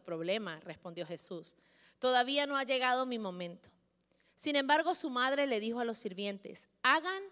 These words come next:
lo que él les pida.' Cerca de allí habían seis tinajas de piedra que se usaban para el lavado ceremonial de los judíos.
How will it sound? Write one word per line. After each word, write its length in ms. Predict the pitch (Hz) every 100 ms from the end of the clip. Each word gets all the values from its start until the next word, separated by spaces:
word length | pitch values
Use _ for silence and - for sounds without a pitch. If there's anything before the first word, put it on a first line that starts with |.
| _ _ -
lo 200 | 202 196
que 280 | 196 190
él 120 | 196 202
les 240 | 185 -
pida.' 300 | - 196 - - _ _ _ _ _ _ _ -
Cerca 340 | - 330 302
de 80 | 240
allí 260 | 220 285
habían 380 | 320 262 269 269
seis 380 | 262 403 415 -
tinajas 420 | 359 330 311 311
de 100 | 277
piedra 380 | - 233 240 254
que 140 | 240
se 100 | 220
usaban 380 | 196 208 220 240
para 160 | 220 190
el 100 | 185
lavado 560 | 185 180 196 233 247 -
ceremonial 640 | - 208 185 175 185 208
de 80 | 233
los 120 | 233
judíos. 560 | 254 254 196 185 196